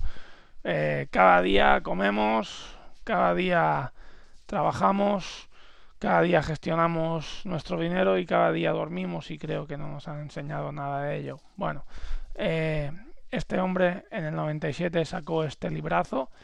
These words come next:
y cambió las cosas para siempre porque asentó las bases de las finanzas personales. En este libro aparecen los conceptos más esenciales,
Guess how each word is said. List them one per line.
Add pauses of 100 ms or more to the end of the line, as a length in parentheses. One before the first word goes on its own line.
(680)
y
cambió
las
cosas
para
siempre
porque
asentó
las
bases (420)
de
las
finanzas
personales. (400)
En
este
libro
aparecen
los
conceptos
más
esenciales,